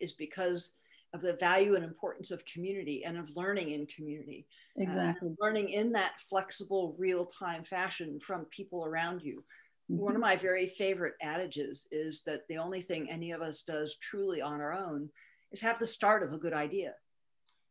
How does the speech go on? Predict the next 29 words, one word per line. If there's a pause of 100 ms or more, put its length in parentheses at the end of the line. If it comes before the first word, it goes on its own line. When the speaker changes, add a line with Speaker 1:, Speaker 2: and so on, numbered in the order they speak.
(140)
Speaker 1:
And
beyond
that,
it
takes
other
people.
It
takes
exchange
with
other
people (240)
in
conversation
to
refine
it,
to
see
other
dimensions
of
it
than
the
ones
that
you've